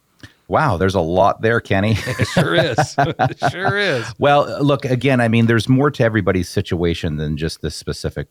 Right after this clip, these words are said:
Speaker 1: you know, than, than, than this. And there's a lot more that I would need to know to give him advice on this. But basic fundamentals,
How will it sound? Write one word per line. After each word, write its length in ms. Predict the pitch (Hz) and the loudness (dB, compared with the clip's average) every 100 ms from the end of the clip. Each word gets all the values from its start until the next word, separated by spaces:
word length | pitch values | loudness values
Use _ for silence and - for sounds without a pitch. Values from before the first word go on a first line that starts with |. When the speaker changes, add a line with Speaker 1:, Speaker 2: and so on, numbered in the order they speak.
| _ | _
Speaker 1:
you 100 | 85 | -8
know, 80 | 73 | -6
than, 200 | 80 - | -6 -4
than, 220 | 80 65 | -4 -4
than 200 | 76 67 | -6 -6
this. 240 | 69 65 - | -6 -8 -8
And 100 | 73 | -6
there's 140 | 76 | -4
a 60 | 85 | 0
lot 240 | 95 80 | 0 0
more 120 | 85 | -2
that 140 | 78 73 | -2 -2
I 20 | |
would 180 | 73 71 | -4 -4
need 160 | 76 | -6
to 80 | - | -4
know 180 | 69 73 | -4 -4
to 80 | 69 | -6
give 180 | 73 - | -8 -8
him 140 | 67 | -8
advice 340 | 67 80 85 | -2 -2 -2
on 120 | 76 67 | -4 -6
this. 120 | 64 | -4
But 260 | - 90 - - - - | 0 -2 -2 -20 -20 -2
basic 360 | 117 139 131 | 0 2 0
fundamentals, 720 | - 110 92 87 90 78 73 | 0 0 2 2 2 0 -4